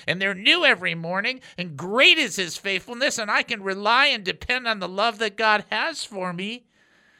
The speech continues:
and I can go yet again." And sometimes we get all, we get pretty theological. Well, I don't know about this show, but <laughs> we, we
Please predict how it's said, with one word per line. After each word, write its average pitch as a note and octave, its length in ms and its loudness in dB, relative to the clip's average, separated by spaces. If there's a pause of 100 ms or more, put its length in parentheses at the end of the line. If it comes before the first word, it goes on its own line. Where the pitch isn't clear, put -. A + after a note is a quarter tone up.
(560)
and D3 160 -8
I D3 160 -2
can B2+ 320 -16
go D3 280 0
yet B2+ 260 -2
again." G2+ 480 -18 (3500)
And A#2 140 -14
sometimes G3+ 680 -4 (180)
we A#2 80 -14
get C3+ 140 -6
all, F#3 400 0
we F#3+ 100 -18
get - 220 -12
pretty F#3+ 180 -6
theological. F#2+ 720 -16 (180)
Well, G3 120 -10
I E3+ 100 -6
don't A2+ 80 -12
know G2+ 60 -16
about - 180 -20
this B2+ 140 -16
show, - 240 -20
but - 160 -20 (380)
<laughs> - 400 -20
we, - 160 -16 (600)
we - 300 -20